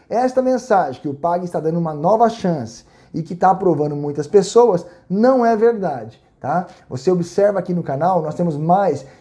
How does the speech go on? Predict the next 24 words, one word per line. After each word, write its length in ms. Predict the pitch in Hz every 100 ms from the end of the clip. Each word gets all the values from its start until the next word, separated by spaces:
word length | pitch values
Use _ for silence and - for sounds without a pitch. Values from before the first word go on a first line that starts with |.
| -
de 80 |
trezentos 800 | 143 196 190 151 214 247 247 220
e 60 | 214
quatorze 600 | 220 196 208 220 202 202
mil 560 | 185 185 196 269 294
pessoas, 720 | 165 131 120 - 165 160 160 - - -
mais 460 | 165 220 240 220
de 200 | 135 160
trinta 640 | 170 - 247 277 262 180 160
milhões 1000 | 175 269 349 320 233 214 175 120 - _ _ -
de 120 | 151
visualizações 960 | 143 214 247 214 170 180 175 156 135 - - -
no 60 |
nosso 340 | 135 131 127 -
canal 460 | 196 160 185 - - -
e 60 | 247
milhares 880 | 254 220 254 339 285 226 214 160 139
de 100 | 131
pessoas 600 | 160 165 - - 175 185 - _
mandando 580 | 190 254 233 185 254 269
e-mail 300 | 240 208 190
pra 160 | 185 160
mim 260 | 170 214 - -
informando 760 | 233 240 233 190 175 196 196